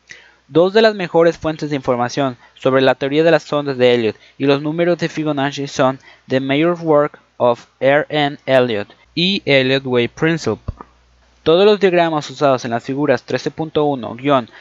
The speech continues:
trece punto veinticuatro son del libro de Elliott Wave Principles y se reproducen este capítulo por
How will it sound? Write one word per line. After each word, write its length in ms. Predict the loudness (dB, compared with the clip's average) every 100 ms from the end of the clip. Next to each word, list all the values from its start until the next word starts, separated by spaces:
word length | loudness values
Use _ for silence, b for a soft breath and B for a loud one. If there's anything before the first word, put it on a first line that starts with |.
| B
trece 280 | -4 -4 -4
punto 320 | -8 -6 -4
veinticuatro 680 | -4 -6 -4 0 0 -2 -10 B B
son 300 | -20 -4 -2
del 140 | 0 0
libro 220 | 2 2
de 160 | 0 0
Elliott 340 | 0 0 0 -2
Wave 180 | -4 -4
Principles 640 | -4 -6 -4 -4 -6 -14 _
y 120 | -4
se 140 | 0
reproducen 560 | 0 0 -4 -6 -8 -6
este 240 | -6 -4 -2
capítulo 480 | -2 -4 -6 -6
por 280 | -4 -4 -6